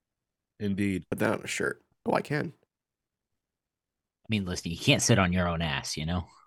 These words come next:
Speaker 2: Oh, I like that one.
Speaker 3: Yeah.
Speaker 1: Uh, and then to answer the question, how do you create a bridge from reading those to D C's mainline books? I think that that is a, that is a very, very tall order.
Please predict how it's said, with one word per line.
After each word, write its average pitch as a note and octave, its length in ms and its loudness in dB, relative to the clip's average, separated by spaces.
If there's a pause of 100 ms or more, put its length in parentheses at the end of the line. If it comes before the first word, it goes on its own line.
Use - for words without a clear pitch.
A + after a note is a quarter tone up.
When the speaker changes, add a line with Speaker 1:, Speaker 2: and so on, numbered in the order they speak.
(680)
Speaker 2:
Oh, A#3+ 80 -2
I F3 60 2
like F#3 140 2
that - 180 0
one. - 140 -4 (680)
Speaker 3:
Yeah. - 200 -6 (3000)
Speaker 1:
Uh, C3 340 12
and C3 120 8
then D3 100 8
to D3 140 10
answer E3+ 200 8
the C#3 80 10
question, C3+ 440 8
how A2+ 160 8
do B2+ 80 8
you B2 220 8
create A2+ 340 4
a G2+ 40 8
bridge G2+ 360 8
from F#2+ 200 2
reading G2+ 300 2
those F#2 340 4
to - 100 -12
D G#2 140 0
C's F2+ 240 -2
mainline F2+ 460 -2
books? A2 380 4 (500)
I C3 80 6
think D3+ 240 6
that C#3+ 160 6
that A#2+ 240 8
is A#2 160 6
a, G2+ 380 8
that A2+ 160 8
is A#2 120 6
a A2+ 100 6
very, G#2+ 340 10
very F#2 260 2
tall F2+ 320 2
order. F#2+ 380 6